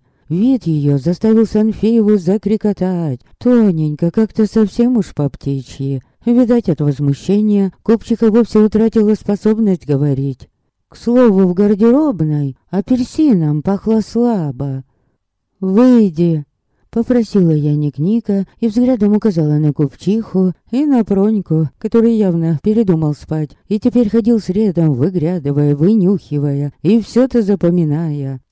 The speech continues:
Я сделала вдох, сдвигая мешающий запах. Здесь это было можно сделать, и место для иных освободилось. Кислого пива. Так и есть,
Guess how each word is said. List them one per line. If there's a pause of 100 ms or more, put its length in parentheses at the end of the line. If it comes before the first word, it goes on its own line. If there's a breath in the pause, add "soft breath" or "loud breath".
(500)
Я
сделала
вдох,
сдвигая
мешающий
запах. (160)
Здесь
это
было
можно
сделать, (220)
и
место
для
иных
освободилось. (360)
Кислого
пива. (340)
Так
и
есть,